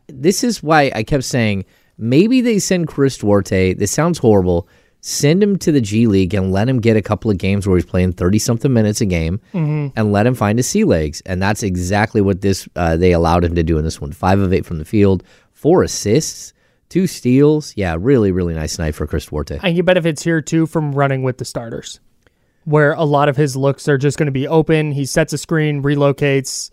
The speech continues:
Speaker 2: hangs out in the corner, gets an open three. I think that's, that's beneficial for him offensively. And then, like you said, the defending without fouling. Three fouls in thirty-two minutes. Love to see that from, from him.
Speaker 1: Yeah, I totally agree.
Speaker 2: All right,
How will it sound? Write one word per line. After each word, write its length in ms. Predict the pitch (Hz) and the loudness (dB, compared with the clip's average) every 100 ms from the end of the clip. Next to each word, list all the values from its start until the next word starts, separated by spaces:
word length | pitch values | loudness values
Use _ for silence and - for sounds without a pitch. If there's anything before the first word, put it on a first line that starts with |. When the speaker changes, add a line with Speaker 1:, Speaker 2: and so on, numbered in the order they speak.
| _ _ _ _ _ | _ _ _ _ _
Speaker 2:
hangs 280 | - 156 143 | -4 -2 0
out 80 | 143 | -2
in 60 | |
the 80 | 143 | -2
corner, 320 | 131 139 131 | -4 -2 -2
gets 200 | 123 139 | 0 -2
an 80 | 143 | 0
open 240 | 131 127 123 | -2 -2 -4
three. 360 | 127 123 123 - _ _ _ _ _ 160 | -2 0 0 -4 _ _ _ _ _ -4
I 80 | |
think 220 | 139 151 135 | -2 -2 0
that's, 320 | 135 131 - | 0 -2 -2
that's 180 | 147 135 | -2 0
beneficial 460 | 147 127 139 123 | -2 -2 -4 -4
for 120 | 131 120 | -6 -4
him 160 | 127 | -4
offensively. 680 | 120 117 143 143 135 135 131 _ _ _ - | -4 -2 0 2 2 2 0 _ _ _ -6
And 200 | 185 156 | -2 0
then, 100 | 147 | 2
like 140 | 143 | 0
you 60 | 127 | -2
said, 140 | 123 120 | -6 -6
the 120 | 131 | -6
defending 440 | 139 143 170 147 | -4 -4 0 0
without 240 | 135 123 117 | -2 -4 -6
fouling. 300 | 123 120 127 | -8 -10 -10
Three 200 | - 160 | -2 -2
fouls 300 | 151 139 135 | 2 0 0
in 80 | 139 | 0
thirty-two 340 | 135 131 135 | 0 0 -2
minutes. 380 | 127 123 - - | -4 -4 -6 -6
Love 260 | 180 139 | 0 0
to 60 | 127 | 0
see 140 | - 131 | -4 -4
that 280 | 113 110 | -6 -8
from, 260 | - 123 110 | -6 -6 -6
from 180 | - 120 | -6 -6
him. 140 | 107 - _ _ | -6 -14 _ _
Speaker 1:
Yeah, 220 | 113 98 | 0 2
I 100 | 95 | 2
totally 380 | 101 113 98 90 | 2 2 4 2
agree. 360 | 82 78 71 80 _ | 0 -4 -6 -10 _
Speaker 2:
All 60 | |
right, 20 | - | -8